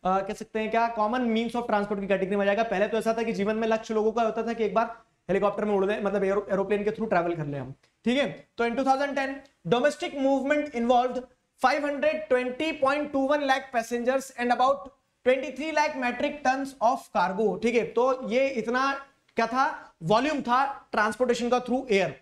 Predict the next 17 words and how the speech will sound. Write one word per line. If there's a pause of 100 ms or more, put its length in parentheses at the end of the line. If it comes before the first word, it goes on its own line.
(260)
फिर
क्या
होता
है, (260)
जैसे
अगर
आप
देखोगे
तो
डोमेस्टिक
हेलीकॉप्टर
सर्विसेज
पवन
हंस
लिमिटेड
जो
है,